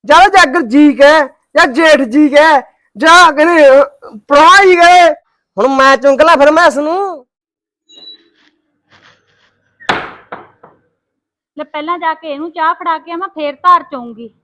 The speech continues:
Speaker 2: ਜੇ ਪਹਿਲਾਂ ਧਾਰ ਚੋਣ ਚਲੀ ਗਈ, ਤਾਂ ਇਹਨੇ ਮੈਨੂੰ ਗਾਲਾਂ ਕੱਢ ਕੱਢ ਮਾਰ ਦੇਣਾ।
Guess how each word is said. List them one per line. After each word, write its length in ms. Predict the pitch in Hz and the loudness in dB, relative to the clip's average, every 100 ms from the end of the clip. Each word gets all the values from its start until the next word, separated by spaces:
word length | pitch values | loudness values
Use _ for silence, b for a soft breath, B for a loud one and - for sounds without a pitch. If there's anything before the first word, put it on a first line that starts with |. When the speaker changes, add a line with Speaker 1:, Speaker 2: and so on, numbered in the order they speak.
| _ | _
Speaker 2:
ਜੇ 80 | 311 | -18
ਪਹਿਲਾਂ 360 | 302 294 392 | -14 -12 -10
ਧਾਰ 240 | 415 392 392 | -4 -4 -4
ਚੋਣ 240 | 370 349 | -10 -10
ਚਲੀ 300 | 339 330 339 | -10 -14 -16
ਗਈ, 140 | 339 330 | -18 -20
ਤਾਂ 440 | _ _ _ 339 359 | _ _ _ -6 -4
ਇਹਨੇ 120 | 403 | -6
ਮੈਨੂੰ 280 | 403 403 285 | -12 -14 -18
ਗਾਲਾਂ 520 | _ 247 262 294 311 | _ _ -6 -6 -6
ਕੱਢ 200 | 320 320 | -10 -10
ਕੱਢ 220 | 359 359 | -12 -10
ਮਾਰ 260 | 381 311 247 | -8 -6 -8
ਦੇਣਾ। 280 | 208 196 | -14 -20